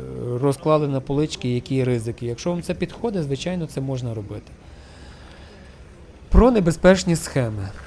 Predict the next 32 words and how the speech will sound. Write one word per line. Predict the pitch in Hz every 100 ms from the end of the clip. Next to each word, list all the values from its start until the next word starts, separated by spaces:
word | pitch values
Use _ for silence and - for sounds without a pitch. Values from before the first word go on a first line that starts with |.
| -
Якщо | 117 127 - 214
ви | 226
людей | 202 180 180
не | 185 190
знаєте... | 151 135 131 127 131 131 127 - - - 113 123
і |
там | - 170 180
десь | 180 165
якась | 160 160 170 147 -
фірма, | 127 127 123 120 123 127 - -
і | 117
хтось | - 160 180
вам | 180
гарно | 151 156 170 170
все | - 156
розказує, | 165 156 - 123 127 123 123 123 123 127 - - - 117
завдатків | 120 127 139 160 - 175
спочатку | - 156 160 160 170
не | 165
просить. | 160 127 123 - 113
Ви | 123
знаєте, | 156 190 180 143
всі | - 175 180
мені, | 160 147 135 131
хто | - 151 151 139 - - - -
все-таки | - 139 135 131
давав | 120 135 135 120
завдаток, | 123 123 190 190 160
казали: | 135 139 139
«Роман, | 135 139 175 190 185 - - - - 110
воно | 127 165 196
якось | 180 160 151